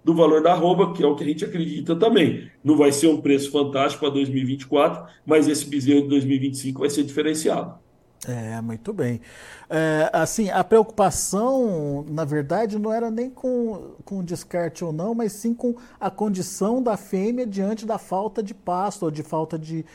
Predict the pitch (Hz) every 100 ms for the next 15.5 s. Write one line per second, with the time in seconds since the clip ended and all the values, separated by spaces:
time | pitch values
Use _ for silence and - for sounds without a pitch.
0 | - _ - 156 190 185 180 190 - 247
1 | 247 185 185 202 214 220 202 175 175 190
2 | 233 180 170 208 233 285 285 - 285 294
3 | 262 202 226 165 180 170 147 135 117 -
4 | - _ - 135 151 143 135 143 135 123
5 | 120 117 117 110 120 135 - _ _ _
6 | _ _ _ _ _ _ _ _ - 165
7 | 123 - 127 135 127 139 139 156 170 190
8 | - - 139 147 170 208 196 175 139 233
9 | 269 - - - - 143 156 135 214 -
10 | - 247 131 123 123 143 143 185 160 190
11 | 214 165 120 - - _ - - 180 165
12 | 170 196 202 180 185 170 151 165 196 185
13 | 170 170 165 170 143 190 190 175 170 165
14 | 160 175 170 160 151 156 143 143 151 131
15 | 120 113 160 202